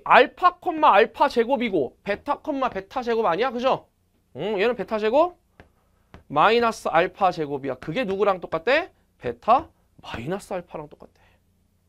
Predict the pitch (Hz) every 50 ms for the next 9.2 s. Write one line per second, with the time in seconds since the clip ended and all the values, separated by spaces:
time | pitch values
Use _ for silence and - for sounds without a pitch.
0 | _ _ _ _ _ _ _ _ _ _ _ _ _ _ _ _ _ _ _ _
1 | _ _ _ _ _ _ - 269 277 285 285 262 254 262 254 262 254 262 302 294
2 | - 330 330 330 320 302 269 240 180 - - _ - 240 247 247 254 262 233 294
3 | 269 285 277 262 262 277 269 - 302 294 277 240 226 214 202 190 165 139 - _
4 | _ _ _ _ _ _ _ _ - 190 190 - 269 277 269 277 269 262 262 262
5 | 254 - - 233 226 220 - 247 220 180 165 185 185 - 226 202 208 220 247 202
6 | 151 - _ _ _ _ _ _ _ - 175 190 190 - 247 240 - - 247 233
7 | 226 - 220 196 196 196 196 - 214 180 - - - - - - 170 - - -
8 | 170 151 147 170 202 247 269 269 - _ - - - _ _ _ 170 156 156 -
9 | 220 233 247 233